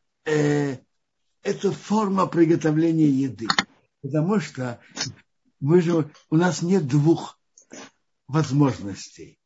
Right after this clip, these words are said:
И поэтому снять шелуху от огурцов –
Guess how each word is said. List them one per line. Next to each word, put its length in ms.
И 140
поэтому 580
снять 460
шелуху 800
от 180
огурцов – 880